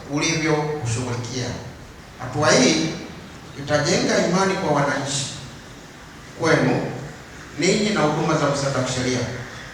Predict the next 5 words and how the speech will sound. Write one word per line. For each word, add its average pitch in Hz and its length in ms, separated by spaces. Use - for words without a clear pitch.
Mnapoendelea 196 840
na 147 140
mafunzo 147 360
haya, 139 480
nawaomba 190 800